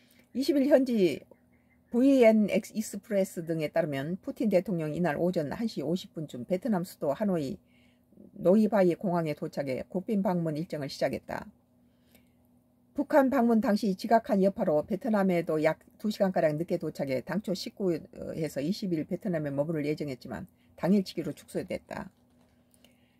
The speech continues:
이날 오후 열두 시쯤 푸틴 대통령이 또 럼 베트남 국가주석과 회동하기 위해 베트남 주석궁에 도착하자, 에,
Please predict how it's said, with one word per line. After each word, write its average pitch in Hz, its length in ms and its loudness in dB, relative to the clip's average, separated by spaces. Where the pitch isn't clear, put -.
이날 262 240 8
오후 254 240 8
열두 233 260 4
시쯤 190 520 -2
푸틴 277 280 -4
대통령이 190 540 0
또 160 420 4
럼 196 340 4
베트남 190 380 0
국가주석과 175 840 -2
회동하기 190 420 0
위해 185 160 2
베트남 185 480 -2
주석궁에 165 480 -6
도착하자, 151 640 -4
에, 139 180 -6